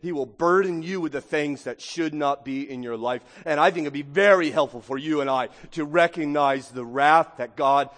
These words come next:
has at sin in his house. And so you know what we're gonna do? Um,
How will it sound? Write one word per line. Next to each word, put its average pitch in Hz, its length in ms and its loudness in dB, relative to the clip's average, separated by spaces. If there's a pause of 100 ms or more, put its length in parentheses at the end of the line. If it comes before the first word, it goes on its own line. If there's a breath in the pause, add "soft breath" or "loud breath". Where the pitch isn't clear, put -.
(140 loud breath)
has 131 760 -2 (300 soft breath)
at 120 280 -10
sin 120 680 -8 (180)
in 123 160 -10
his 98 220 -20
house. - 340 -20 (1120)
And 127 120 -14
so 160 80 -10
you 151 120 -8
know 180 60 0
what 180 160 0
we're 160 60 -6
gonna 156 160 -4
do? 147 520 -6
Um, 120 200 -18